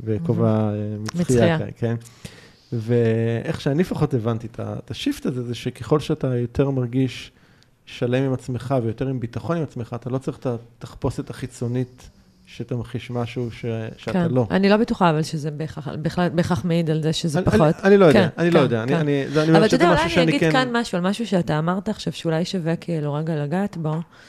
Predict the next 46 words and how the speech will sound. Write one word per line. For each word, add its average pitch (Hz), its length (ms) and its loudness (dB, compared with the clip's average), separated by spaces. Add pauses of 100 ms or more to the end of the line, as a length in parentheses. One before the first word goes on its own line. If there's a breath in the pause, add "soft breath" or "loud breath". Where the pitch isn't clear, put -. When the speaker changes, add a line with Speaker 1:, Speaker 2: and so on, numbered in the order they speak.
(500 loud breath)
Speaker 2:
כי 175 80 -2
אמרת, 190 340 -2
כאילו, 170 240 -2
אין 180 120 0
נוסחאות 170 380 -4
וכולי, 180 260 -2
ותכף 170 340 -2
עוד 160 120 -4
ניגע 151 260 -6
בזה, 196 260 -6
כי - 140 -6
באמת, 185 400 0
אני 156 360 -2
איתך 151 320 -4
Speaker 1:
Mm-hmm. - 40 -8
Speaker 2:
שם 185 120 -8
לגמרי. 185 400 -6 (300 loud breath)
אתה 185 100 -2
אמרת, 208 120 2
"ויש 196 240 0
עקרונות 165 400 -4
מנחים", 160 340 -2
וזה 165 160 0
מעניין, 208 260 2
כי, 156 220 -4 (100)
כי, 147 240 -6 (120)
נכון, 165 300 -2
שנינו 175 360 -2
נמצאים 170 360 -4
בתוך 165 260 -6
עולם 160 180 -2
שאני 160 200 -4
מאמינה 160 300 -2
שיש 185 200 -4
בו 190 140 0
איזה 160 140 0
שהם 160 200 -4
עקרונות 160 400 -2
מנחים, 175 300 -2
Speaker 1:
כן. 117 60 -4 (480 loud breath)
Speaker 2:
ועדיין, 185 380 2
אה, 123 200 -2
אה, 87 220 -12 (280)
בתפיסה 190 380 0
שלי, 190 380 0
כאילו, 160 400 -2